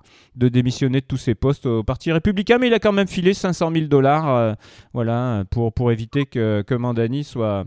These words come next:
soit élu. Bon, bah, voilà, cinq cent mille dollars jetés par la fenêtre, c'est, on le remercie. Euh, on a Barry Diller, cinq cent mille dollars également. Alors, c'est un pote de Rupert Murdoch, hein, ils ont,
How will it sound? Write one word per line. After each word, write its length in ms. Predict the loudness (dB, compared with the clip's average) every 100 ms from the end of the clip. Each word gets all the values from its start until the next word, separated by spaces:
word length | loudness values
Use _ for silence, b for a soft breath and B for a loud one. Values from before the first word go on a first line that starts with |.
| -10 b b
soit 240 | -6 0 0
élu. 220 | 2 0
Bon, 140 | 0
bah, 340 | -2 -2 -2 -4
voilà, 240 | -4 -4
cinq 180 | -4 -6
cent 160 | -6 -6
mille 160 | -4
dollars 220 | -2 -2
jetés 240 | -2 -6 -4
par 160 | -4
la 40 | -4
fenêtre, 240 | -6 -6
c'est, 220 | -4 -6 -2
on 120 | 2
le 100 | 4
remercie. 460 | 2 0 -6 -12 -16 b b b b b b b b b b
Euh, 60 | 0
on 120 | 4
a 160 | 4 4
Barry 480 | 4 4 4 4 2
Diller, 380 | 2 4 4 2
cinq 220 | 0 0
cent 180 | 2 2
mille 180 | 2
dollars 300 | 2 4 4
également. 560 | 2 2 2 2 2 -2 _ b b b
Alors, 200 | 0 2
c'est 140 | 2
un 80 | 0
pote 240 | 2 2 4
de 100 | 2
Rupert 380 | 2 2 2
Murdoch, 500 | 2 0 2 0 0
hein, 360 | 0 0 0 0
ils 240 | 0 0
ont, 60 | 0